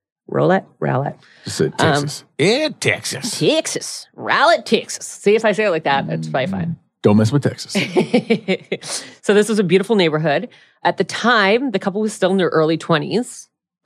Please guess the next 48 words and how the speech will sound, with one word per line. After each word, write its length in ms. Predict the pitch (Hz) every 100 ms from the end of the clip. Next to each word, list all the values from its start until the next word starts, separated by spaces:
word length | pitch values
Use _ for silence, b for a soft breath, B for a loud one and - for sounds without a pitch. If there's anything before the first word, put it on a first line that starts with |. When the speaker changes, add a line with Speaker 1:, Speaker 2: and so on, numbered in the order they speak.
| -
Speaker 1:
Unfathomable 640 | 156 - 135 143 143 139
Speaker 2:
Wow, 100 | 151 90 87 113
Speaker 1:
nowadays. 140 | 117 -
Speaker 2:
buying 300 | 92 98 92
a 40 |
house 260 | 87 95 104
in 60 | 110
your 100 | 82
Speaker 1:
Yeah, 160 | 196 87
Speaker 2:
twenties? 240 | 113 170
Speaker 1:
a 200 | 170 147 131 _
beautiful 380 | 160 170 160 131
house, 260 | 127 - -
too. 220 | 156 131 b b b b -
Uh, 180 | 156 156
the 80 | 165
home 240 | 208 214
itself 600 | 202 - 208 175 269 -
was 160 | 190 165
a 80 |
three-bed, 840 | 165 - 190 175 175 170 170 165 -
two-bath 580 | - 233 262 214 190 190
home, 360 | 170 151 147 151
and 380 | 147 147 147 151
it 160 | 156 147
was 180 | 156
two 160 | - 269
thousand 320 | 262 208 202
four 180 | 180 185
hundred 260 | 175 165 156
and 80 | 160
twenty-one 300 | 156 156 160
square 240 | - 160
feet, 340 | - 151 208 b b b -
and 100 | 165
it 80 |
sat 200 | - 202 214
on 100 | 220
a 60 |
property 540 | 214 196 190 196 202 202
that 200 | 160 -
was 160 | 147
nearly 400 | 156 170 180 190 143
ninety-five 840 | 160 151 160 156 135 143 139 143
hundred 320 | - - -
square 240 | - - -
feet. 260 | - - -
Speaker 2:
Whoa. 840 | 101 107 107 104 95 82 71